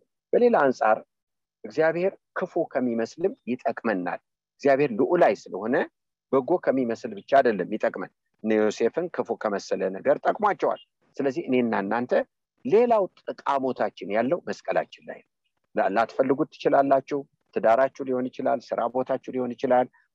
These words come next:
ልጆቻችሁ ሊሆኑ ይችላሉ፣ ቤተክርስቲያን ሊሆን ይችላል። ግን መስቀላችሁ ባለበት ቦታ እመኑኝ፣ እንቁዎቻችሁ ያሉት እዛ ውስጥ ነው፣ የምታተርፉት እዛ ውስጥ ነው። መስቀል የሌለው ሰው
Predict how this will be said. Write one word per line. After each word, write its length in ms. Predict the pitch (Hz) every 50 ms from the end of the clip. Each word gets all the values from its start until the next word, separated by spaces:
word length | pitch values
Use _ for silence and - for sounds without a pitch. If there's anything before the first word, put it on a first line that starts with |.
| _ -
ልጆቻችሁ 500 | 127 - 190 185 - 147 135 - - 117
ሊሆኑ 220 | 110 107 110 104
ይችላሉ፣ 380 | 107 - - 127 131 131 131 127 131 135 - _ _ _ _ _
ቤተክርስቲያን 580 | 131 120 - 113 - - - - - 110 104 101
ሊሆን 200 | 101 107 110 110
ይችላል። 340 | - - - 185 202 214 - _ _ _ _ _ _ _
ግን 120 | - 208 190 -
መስቀላችሁ 720 | 131 143 135 - - - - - 208 180 143 135 - - 135
ባለበት 480 | 113 113 110 104 113 113 117 139 147 - _ _ _
ቦታ 220 | 143 156 - - 156 165 170 - _ _ _ _ _ _
እመኑኝ፣ 420 | 107 113 127 143 143 139 139 135 135 135 - _ _ _ _ _ -
እንቁዎቻችሁ 960 | 135 131 135 131 - 113 - 127 120 117 107 - - - 110 104 - - 127
ያሉት 360 | 107 95 98 107 110 - - -
እዛ 160 | 85 80 82 90
ውስጥ 200 | 85 82 - _ -
ነው፣ 140 | 85 85 - _ _ _ _ _ _ _
የምታተርፉት 640 | 117 127 - - 139 120 - 123 120 - - 107 - -
እዛ 140 | 90 82 - 87
ውስጥ 180 | 85 - - -
ነው። 140 | 85 78 - _ _ _ _ _ _
መስቀል 360 | 127 156 160 - - - 180 160
የሌለው 440 | 147 139 123 127 123 120 123 127
ሰው 180 | 120 - 143